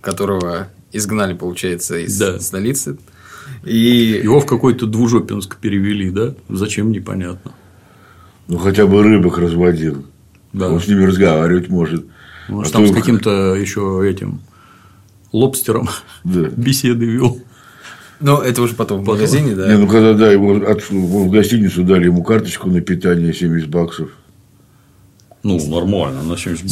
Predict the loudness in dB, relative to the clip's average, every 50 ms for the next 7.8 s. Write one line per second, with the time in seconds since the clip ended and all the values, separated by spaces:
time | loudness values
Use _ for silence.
0 | 4 4 6 6 6 6 6 6 4 4 4 2 0 0 -2 -4 -2 0 0 0
1 | 0 -2 -4 -2 0 0 0 0 -2 -4 -12 -18 -12 -8 -4 -2 0 2 2 2
2 | 0 0 0 0 0 2 2 4 4 4 2 2 2 0 -2 -2 -4 -6 -6 -6
3 | -4 -4 -6 -8 -8 -8 -8 -6 -6 -4 -2 -2 0 0 0 0 0 -2 -4 -6
4 | -8 -12 -12 -14 -14 -14 -12 -10 -10 -8 -6 -2 0 4 4 6 4 4 2 -2
5 | -4 -6 -8 -10 -14 -16 -20 _ _ -20 -20 -18 -18 -18 -16 -14 -14 -12 -10 -8
6 | -8 -8 -4 -2 -2 -2 -2 -2 -8 -10 -12 -16 -14 -14 -14 -14 -12 -10 -10 -6
7 | -4 -2 -2 -2 -4 -4 -4 0 0 2 0 0 -2 -6 -12